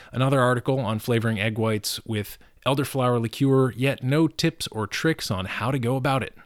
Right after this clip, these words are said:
I created a spin-off on a whiskey sour, and I'm currently dry shaking egg whites with lemon zest and honey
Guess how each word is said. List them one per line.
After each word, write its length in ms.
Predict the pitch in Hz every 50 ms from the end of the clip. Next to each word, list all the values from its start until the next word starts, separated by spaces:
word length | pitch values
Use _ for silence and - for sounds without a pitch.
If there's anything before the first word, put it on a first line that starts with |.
| - - - - - - - - - - - - -
I 60 | 123 123
created 340 | - - 160 151 135 117
a 40 | 110
spin-off 520 | - - - 170 165 160 151 151 147 - -
on 100 | 113 110
a 40 |
whiskey 300 | 104 123 139 - - 135
sour, 360 | - - 139 131 135 139 143 123
and 160 | 120 117 110
I'm 140 | 101 104 101
currently 480 | - - 160 160 160 139 151 143 131
dry 400 | 120 107 110 107 113 113 123 135
shaking 420 | 135 - - 151 139 - 135 120 117
egg 160 | 120 117 120
whites 260 | 120 117 113 - -
with 120 | 110 98
lemon 340 | 104 101 120 156 160 131 110
zest 340 | 101 98 107 101 104 - -
and 120 | 101 101
honey 420 | - - 165 156 135 117 131 139